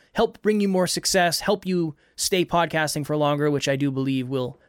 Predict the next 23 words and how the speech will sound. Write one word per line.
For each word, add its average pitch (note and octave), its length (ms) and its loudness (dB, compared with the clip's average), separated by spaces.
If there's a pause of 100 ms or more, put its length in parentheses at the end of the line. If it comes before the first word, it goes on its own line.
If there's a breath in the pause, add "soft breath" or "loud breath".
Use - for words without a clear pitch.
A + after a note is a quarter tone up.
lead D#3+ 300 -2
to C#3+ 320 -4
more D3 300 -4
success. - 440 -12 (560 soft breath)
So F#3+ 220 2
these A#3 260 2
are A#3+ 180 4
in F#3+ 220 2
no G#3+ 220 4
particular, A3 880 0 (260)
particular, F#3 840 -4 (200)
it's - 120 -18
a D3 40 -12
tough - 200 -6
word, D#3+ 220 -4 (280 soft breath)
order. F#3+ 460 4 (760 soft breath)
I F3+ 160 0
just A3+ 200 -2
went F#3+ 280 0
through, G3+ 320 4
and D3+ 320 -2 (920 soft breath)
as A#3+ 380 2
I, B3 480 4